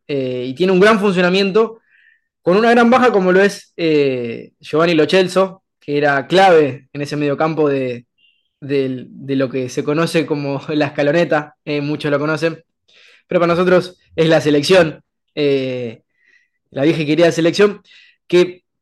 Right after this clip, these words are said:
va a tener difícil Scaloni, eh, suplir ese lugar, y se está hablando de, de un, de modificar el esquema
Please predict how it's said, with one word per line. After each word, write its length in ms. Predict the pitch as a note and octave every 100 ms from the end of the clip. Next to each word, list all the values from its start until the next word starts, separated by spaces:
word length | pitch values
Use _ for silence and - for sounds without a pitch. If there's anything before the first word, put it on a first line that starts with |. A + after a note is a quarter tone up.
| _ _ _ _
va 280 | E3+ G3
a 220 | G#3+ - F3+
tener 260 | G3+ A3+
difícil 400 | G3+ F#3+ G3+ G3+
Scaloni, 540 | F3+ F3+ G#3 A3 G3+ - _ _ _
eh, 420 | E3+ D#3 D3+ C#3+ C3+
suplir 520 | - D#3+ G#3+ A3+ F3+
ese 200 | E3+ E3
lugar, 500 | D#3 D#3 E3+ E3+ - _ _
y 120 | - C#3+
se 100 | D3
está 140 | F3
hablando 360 | F3+ G3+ A3 G#3
de, 320 | F3 F3+ -
de 340 | D3+ D#3 D3
un, 640 | C#3+ D#3 D3+ D3 C#3 C3 C3 _ _ _
de 120 | D3
modificar 440 | D#3 E3 E3 F#3 A3+
el 120 | A3+
esquema 540 | - A#3+ A#3 A#3 A#3